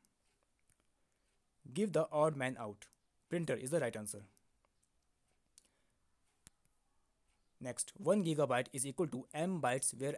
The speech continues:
M is equal to, इसका जो सही आंसर है वन ज़ीरो टू फ़ोर पावर थ्री।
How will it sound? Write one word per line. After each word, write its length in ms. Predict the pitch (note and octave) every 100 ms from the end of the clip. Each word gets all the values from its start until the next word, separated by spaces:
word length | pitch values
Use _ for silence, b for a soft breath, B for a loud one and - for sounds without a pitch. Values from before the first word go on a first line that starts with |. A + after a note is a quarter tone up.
| D3+
M 100 | E3 C3
is 60 |
equal 260 | B2 B2+ A2+ G#2
to, 60 | G#2 _ _ _ _
इसका 180 | D3+ G#3
जो 80 | D#3+
सही 160 | D#3 D#3+
आंसर 220 | C3 B2
है 200 | A#2+ C3 A#2+
वन 260 | C#3 F#3+
ज़ीरो 180 | D3+ C#3 D3
टू 180 | D#3 E3
फ़ोर 200 | C3+ E3 - b b b b -
पावर 200 | C3 D#3+
थ्री। 200 | - A#2